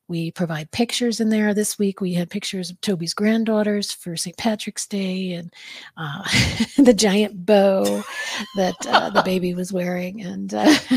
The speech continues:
<laughs> um, some other things are in there. You know, I put in, uh, news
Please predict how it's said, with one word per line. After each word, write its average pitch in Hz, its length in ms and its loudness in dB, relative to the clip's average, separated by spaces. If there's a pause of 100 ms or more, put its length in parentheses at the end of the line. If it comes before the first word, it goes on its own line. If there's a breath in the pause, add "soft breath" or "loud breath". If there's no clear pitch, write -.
(140)
<laughs> - 720 -2
um, 202 420 0
some 294 220 4
other 220 180 6
things 214 300 0
are 214 80 0
in 202 220 -4
there. 190 180 -2
You 196 140 -2
know, 185 180 -4
I 180 120 -4
put 190 280 -4
in, 180 280 -2
uh, 175 500 -8 (280)
news 196 560 0